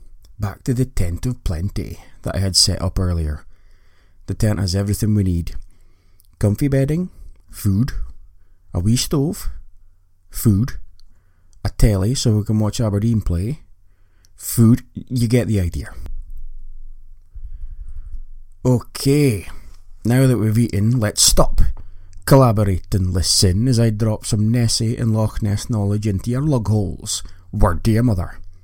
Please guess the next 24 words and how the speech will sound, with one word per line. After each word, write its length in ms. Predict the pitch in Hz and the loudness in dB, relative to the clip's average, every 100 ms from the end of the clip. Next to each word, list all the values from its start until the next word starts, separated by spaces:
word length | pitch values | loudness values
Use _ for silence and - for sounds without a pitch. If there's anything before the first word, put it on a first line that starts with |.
| - - - - - - - - - | -20 -20 -20 -20 -20 -20 -20 -8 -2
Oh 120 | 107 | -2
God, 280 | - 101 92 | 0 0 2
I 80 | 92 | 2
am 180 | 87 | 0
so 480 | 87 - - 92 85 | 0 0 0 0 0
sorry. 540 | 82 92 87 80 78 - - - - - - - - - | 0 0 0 0 -4 -6 -14 -20 -20 -20 -20 -20 -10 -4
I 80 | |
should 320 | - 104 95 101 | -2 0 2 4
not 420 | 104 104 - - | 4 2 -2 -6
have 120 | 85 | -2
had 180 | 90 85 | 0 0
that 200 | 92 - | -2 -2
vanilla 380 | 98 92 90 92 | 0 0 0 -2
ice 240 | 85 82 - | -2 -4 -4
cream 260 | - 73 | -6 -8
for 140 | 71 80 | -8 -6
pudding. 380 | - 71 69 - - - _ _ _ _ _ _ _ _ _ _ - | -6 -6 -8 -10 -16 -20 _ _ _ _ _ _ _ _ _ _ -6
Okay, 340 | 107 - 165 - | -2 -2 -2 -2
so 380 | - 143 95 82 - | 0 2 2 0 -4
there 140 | 104 113 | 0 2
is 80 | 135 | 4
a 80 | |
general 400 | 127 123 123 123 | 2 2 2 2
consensus. 840 | 113 120 110 104 87 - 98 - | 0 -2 0 -2 -2 -4 -6 -6